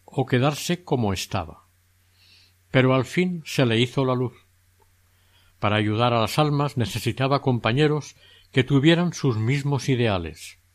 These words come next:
Aquí en Barcelona comenzó a tener deseos de juntar a algunas personas con él,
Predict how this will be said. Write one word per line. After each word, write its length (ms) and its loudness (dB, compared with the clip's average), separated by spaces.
Aquí 280 2
en 120 4
Barcelona 720 0
comenzó 540 2
a 80 0
tener 320 0
deseos 600 -2
de 140 2
juntar 600 -2
a 140 0
algunas 460 0
personas 720 -4
con 240 -2
él, 240 -2